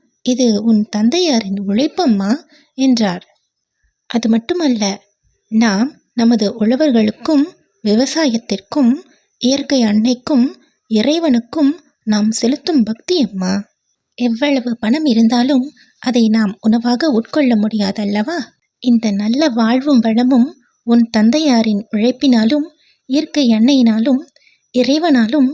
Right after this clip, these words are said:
கிடைக்கப்பெற்றது என்றும் அவர்களின் அருள் கொடைக்கு நன்றி செலுத்தும் விதமாக உன்னதம் உணர்ந்து பாங்குடன் நடந்து கொள்ள வேண்டும். சரியா? அது மட்டுமல்ல, உணவுப் பொருளை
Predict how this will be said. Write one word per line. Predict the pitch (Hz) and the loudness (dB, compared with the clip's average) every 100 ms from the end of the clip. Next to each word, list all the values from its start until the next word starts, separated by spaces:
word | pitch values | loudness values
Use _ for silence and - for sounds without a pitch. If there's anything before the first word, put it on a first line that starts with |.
| - | -4
கிடைக்கப்பெற்றது | - 277 277 269 226 - 202 190 - _ _ _ _ _ _ | -4 -2 -2 -4 -4 -4 -6 -6 -10 _ _ _ _ _ _
என்றும் | 233 240 240 302 262 - _ _ _ | 0 2 2 2 0 -2 _ _ _
அவர்களின் | 240 233 226 226 220 202 214 - | -4 -2 -2 0 0 0 -2 -6
அருள் | - 202 233 320 | -6 -4 -2 -2
கொடைக்கு | - 220 262 - 226 220 339 - _ _ | -2 -2 -2 -2 -2 -2 -4 -10 _ _
நன்றி | 226 226 349 | 0 0 0
செலுத்தும் | 339 247 233 233 | -2 -4 -4 -4
விதமாக | 208 214 220 214 208 269 233 - _ _ _ - | -4 -2 -2 -2 -2 -2 -2 -4 _ _ _ -2
உன்னதம் | 226 220 220 208 214 214 | 2 2 2 0 -2 -2
உணர்ந்து | 208 208 233 254 269 - _ _ _ | -2 -2 -2 0 0 -4 _ _ _
பாங்குடன் | 247 262 233 202 269 | 0 2 2 0 -2
நடந்து | 302 247 247 247 | 0 2 2 2
கொள்ள | 233 220 208 | 0 -2 0
வேண்டும். | 202 190 202 - _ | -2 -4 -10 -16 _
சரியா? | - 220 190 214 294 392 _ _ _ _ - | -8 -6 -4 -4 -6 -10 _ _ _ _ -8
அது | 233 220 | -4 -2
மட்டுமல்ல, | 208 285 269 202 196 208 _ _ _ _ - | -2 0 0 0 -4 -12 _ _ _ _ -2
உணவுப் | 233 311 277 | 2 2 0
பொருளை | 196 220 254 | -2 0 0